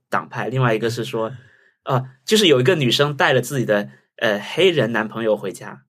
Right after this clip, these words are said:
家里面的老人就，就在歧视那个黑人，他们就怒了。这个时候家里面有人放起了 Adele 的歌，所有人就开始合唱，就已经和解了。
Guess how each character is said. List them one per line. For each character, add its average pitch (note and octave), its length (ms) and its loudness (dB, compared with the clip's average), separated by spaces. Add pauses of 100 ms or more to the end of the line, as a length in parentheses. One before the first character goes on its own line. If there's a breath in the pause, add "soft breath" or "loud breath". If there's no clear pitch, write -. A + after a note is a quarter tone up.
家 C3 180 2
里 A#2 60 0
面 A#2 120 0
的 B2 80 2
老 G2+ 160 2
人 F#2 140 -4
就， A#2 120 -4
就 - 260 -6
在 B2+ 320 2
歧 A2 260 -4
视 B2+ 260 -2
那 A2 140 -4
个 G2+ 100 -2
黑 G#2+ 220 -2
人， - 220 -8 (120)
他 C#3 140 0
们 C3+ 80 2
就 D3+ 100 2
怒 D#3 300 4
了。 - 160 -6 (160)
这 F3 100 0
个 E3 80 2
时 C#3 180 0
候 B2 300 2 (380)
家 C#3+ 220 0
里 C3 80 0
面 A2 220 -4
有 G#2 100 -2
人 G2+ 160 -6
放 C3 200 0
起 A#2+ 120 -8
了 G2+ 180 -4
Adele B2 220 2
的 F#2 100 -4
歌， - 260 -14
所 D3 160 -2
有 D3+ 60 4
人 B2 160 2
就 C3 120 0
开 C3 160 0
始 B2 140 -4
合 A2 220 -4
唱， B2 380 -2 (220)
就 F3 160 2
已 B2+ 100 2
经 C#3+ 180 -2
和 C3+ 280 2
解 C#3 220 2
了。 C3+ 220 -6